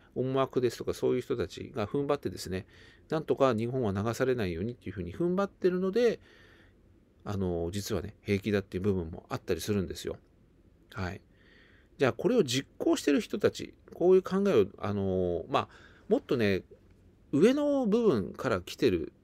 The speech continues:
部分だと思うんですよね。もちろん製薬会社とかそういうところもそうだと思うんですけれども、まあ、こういうことをどうやって考えながら、どうやっていう流れでやっているのかっていうのは、もう国という枠を超えてですね、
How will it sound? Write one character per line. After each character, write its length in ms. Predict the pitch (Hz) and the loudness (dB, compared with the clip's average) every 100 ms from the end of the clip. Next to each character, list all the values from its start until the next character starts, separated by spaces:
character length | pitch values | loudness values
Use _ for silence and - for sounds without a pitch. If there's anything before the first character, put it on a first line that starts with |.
| - | -8
部 120 | 110 | -2
分 160 | 98 82 | -2 -2
だ 120 | 82 | -6
と 80 | 90 | -6
思 160 | 95 135 | -2 -2
う 40 | |
ん 20 | |
で 80 | 90 | -4
す 60 | - | -6
よ 40 | |
ね。 120 | 135 | -10
も 160 | 233 147 | -6 -4
ち 80 | 196 | 0
ろ 60 | |
ん 40 | 170 | 0
製 140 | 151 | 2
薬 180 | 151 151 | 0 0
会 120 | 147 | -2
社 100 | 117 | -2
と 80 | 110 | -6
か 80 | - | -10
そ 80 | 113 | -10
う 20 | |
い 20 | |
う 20 | |
と 80 | 101 | -8
こ 80 | 98 | -8
ろ 80 | 85 | -8
も 120 | - | -4
そ 180 | - 110 | 0 0
う 40 | |
だ 60 | 82 | 0
と 100 | 90 | -4
思 140 | 104 | -4
う 40 | |
ん 20 | 85 | -6
で 100 | - | -10
す 120 | - | -14
け 100 | 85 | -12
れ 60 | |
ど 80 | 82 | -8
も、 260 | 98 110 78 - - - - | -4 -2 -4 -10 -20 -14 -8
ま 100 | 120 | 2
あ、 20 | |
こ 120 | 180 | 4
う 20 | |
い 0 | |
う 40 | 185 | 4
こ 80 | |
と 140 | - 113 | 6 4
を 80 | 92 | 4
ど 180 | 123 | 2
う 60 | 202 | 2
や 60 | - | 2
っ 20 | |
て 120 | - | -2
考 120 | - 107 110 | -4 -2 0
え 60 | 110 | 0
な 120 | 107 | 0
が 120 | 85 | 0
ら、 220 | 90 - 120 | 0 -2 -2
ど 140 | 151 | 2
う 60 | 185 | 2
や 60 | |
っ 20 | |
て 320 | - - - 110 | 0 -6 -4 0
い 120 | 101 | 2
う 40 | |
流 220 | 101 110 | 2 2
れ 80 | 113 | 2
で 80 | 98 | 2
や 100 | 80 | -2
っ 40 | |
て 160 | - 107 | -4 -6
い 40 | |
る 60 | 101 | -4
の 100 | 82 | -4
か 120 | - | -6
っ 40 | - | -8
て 160 | - | -8
い 20 | |
う 40 | 82 | -8
の 80 | 85 | -2
は、 200 | 104 - - - - - - - - | -2 -2 -10 -20 -20 -20 -20 -20 -6
も 80 | - | -4
う 40 | 123 | 0
国 260 | 175 208 | 2 0
と 80 | 247 | 0
い 60 | 240 | 0
う 60 | |
枠 220 | 226 208 | 0 4
を 80 | 151 | 4
超 100 | - | 4
え 40 | 107 | 2
て 100 | 117 | 2
で 80 | 90 | 0
す 100 | 92 | -4
ね、 200 | 90 | -8